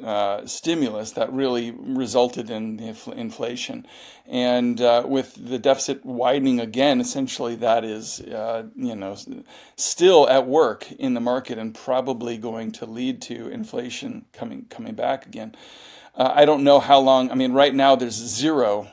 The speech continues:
Um, I mean, I guess there's, I, I think there's some Democrats in Congress that would love to undo the, the corporate tax cuts, but, uh, most of them, um, don't wanna, you know, vote for that, right? It, it's really difficult to vote for any, any, um,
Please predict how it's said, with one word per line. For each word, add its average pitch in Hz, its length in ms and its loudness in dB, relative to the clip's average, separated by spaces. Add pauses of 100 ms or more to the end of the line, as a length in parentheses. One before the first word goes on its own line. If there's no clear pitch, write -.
(140)
Um, 110 500 -4
I 143 60 -6
mean, 143 140 2
I 143 80 0
guess 170 240 -2
there's, 135 320 -4 (480)
I, 156 200 2
I 139 40 2
think 147 180 -4
there's 143 160 -4
some 123 120 -2
Democrats 131 580 2
in 135 140 -2
Congress 127 460 -2
that 131 120 -2
would 117 100 -8
love 117 300 0
to 123 140 -6
undo 123 400 -4
the, 117 300 -2
the 120 160 -6
corporate 123 320 -6
tax 123 280 -4
cuts, 117 340 -4
but, 113 420 -4
uh, 113 360 0
most 127 360 -2
of 113 120 -10
them, 110 320 -4 (380)
um, 113 580 -6 (360)
don't 117 200 -4
wanna, 107 260 -8 (120)
you 120 120 -12
know, 104 100 -8
vote 110 200 -4
for - 80 -16
that, 101 180 -6
right? 127 260 -4
It, 139 160 -6
it's - 240 -10
really 123 220 -4
difficult 113 400 -8
to 113 80 -14
vote 110 200 -8
for 107 120 -10
any, 117 380 -4
any, 117 400 -8
um, 107 600 -10